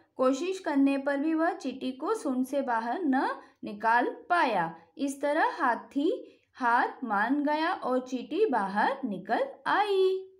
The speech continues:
अगला प्रश्न, चींटी ने हाथी को क्या सीख दी?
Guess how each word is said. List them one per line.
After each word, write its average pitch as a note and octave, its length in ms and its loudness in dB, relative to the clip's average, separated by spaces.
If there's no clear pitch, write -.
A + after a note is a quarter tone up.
अगला C4 280 4
प्रश्न, E3 240 -8
चींटी D4 520 -4
ने D#4+ 120 0
हाथी D4 520 -2
को D4 220 -4
क्या A#3 380 0
सीख D#4+ 420 0
दी? F#4+ 500 -2